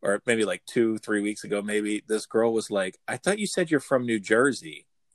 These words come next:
I said, "I am." And she said, "Well, I listened to your podcast. You have a Southern accent." I was like, "Oh, it's fake." And she goes, "No, you're probably lying about being from New Jersey." I said, "No, I'm lying about the Southern accent. It's,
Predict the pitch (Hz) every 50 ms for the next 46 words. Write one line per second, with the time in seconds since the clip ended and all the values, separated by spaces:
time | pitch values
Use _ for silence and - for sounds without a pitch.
0 | _ - - - - 120 110 113 113 113 113 127 165 202 151 - - - _ _
1 | _ _ _ _ _ _ _ _ _ - - 139 127 - 131 120 120 120 123 123
2 | 156 175 - - 180 156 135 113 - - - 143 151 170 165 147 120 113 104 101
3 | - - 151 165 143 - - - - - 147 135 131 127 120 123 135 165 175 -
4 | - - 87 85 85 - _ _ _ _ _ _ _ _ _ _ _ _ - 120
5 | 123 120 123 110 101 - _ _ _ _ _ _ _ - - 175 165 117 95 -
6 | - - - - - 190 190 143 - _ _ - _ _ _ _ _ _ _ _
7 | - 123 - - 139 135 139 123 117 120 - 127 127 123 120 117 117 117 139 156
8 | - _ - 175 143 110 107 117 120 123 123 123 117 117 117 110 - 117 110 110
9 | 107 - 113 101 101 98 98 92 107 120 156 185 180 135 127 92 95 - - 101
10 | 98 117 165 175 135 101 98 104 107 117 120 120 117 107 113 110 107 - 98 -
11 | - - 127 110 98 92 107 135 180 202 - - - 85 85 85 85 - - -